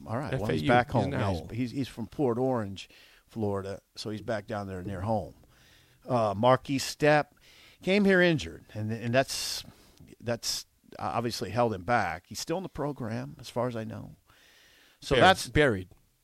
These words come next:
Speaker 1: buried.
Speaker 2: Buried.
Speaker 1: So that, but that's your, that's what it's been. Um, and yeah, it's not, it's not been where you wanted. I don't know if that's, it's, it's not,
Speaker 2: But
Speaker 1: ju-, it's
Speaker 2: it,
Speaker 1: not
Speaker 2: it
Speaker 1: either recruiting or development.
Speaker 2: Why
Speaker 1: It's probably
Speaker 2: not?
Speaker 1: a little,
Speaker 2: It,
Speaker 1: it's,
Speaker 2: yeah.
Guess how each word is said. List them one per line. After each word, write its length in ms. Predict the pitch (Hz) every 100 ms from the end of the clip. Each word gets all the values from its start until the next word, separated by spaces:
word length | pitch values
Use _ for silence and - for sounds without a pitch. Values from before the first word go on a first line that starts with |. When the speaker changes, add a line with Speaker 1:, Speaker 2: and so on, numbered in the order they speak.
| _
Speaker 1:
buried. 220 | 120 71 - _ -
Speaker 2:
Buried. 220 | 123 95 - _ _ _ _ _
Speaker 1:
So 180 | - 147
that, 200 | 170 - 127
but 240 | 147 - _ _ _
that's 360 | 127 180 - -
your, 280 | 143 110 87 - - _
that's 280 | 135 156 165
what 120 | 156
it's 140 | 98
been. 540 | 98 90 180 143 107 135 - _ _ _ _ _ _ _ -
Um, 500 | 110 107 98 95 82 78 - _ _ _ _ _ _ _ _ _ - _ _ _ _ _ _ _ -
and 160 | 120
yeah, 180 | 165 233
it's 180 | 90 -
not, 320 | 120 127 113 - _ _
it's 140 | - 147
not 160 | 117
been 160 | 120 113
where 120 | 107
you 120 | 95
wanted. 460 | 90 85 98 127 160 _ - - -
I 60 | 113
don't 180 | 104 80
know 100 | 92 104
if 80 |
that's, 380 | - 98 - - - _
it's, 200 | 117 - -
it's 240 | 160 -
not, 260 | 151 135 -
Speaker 2:
But 180 | 170 -
Speaker 1:
ju-, 60 | -
it's 100 | 139
Speaker 2:
it, 40 |
Speaker 1:
not 160 | 190 180
Speaker 2:
it 60 | -
Speaker 1:
either 380 | 170 175 160 147
recruiting 500 | 131 123 156 143 131
or 80 | 127
development. 520 | 110 117 113 127 139
Speaker 2:
Why 80 | 143
Speaker 1:
It's 60 |
probably 200 | 175 190
Speaker 2:
not? 60 | 123
Speaker 1:
a 20 |
little, 200 | 127 131 277
Speaker 2:
It, 120 | 330
Speaker 1:
it's, 100 |
Speaker 2:
yeah. 60 | 330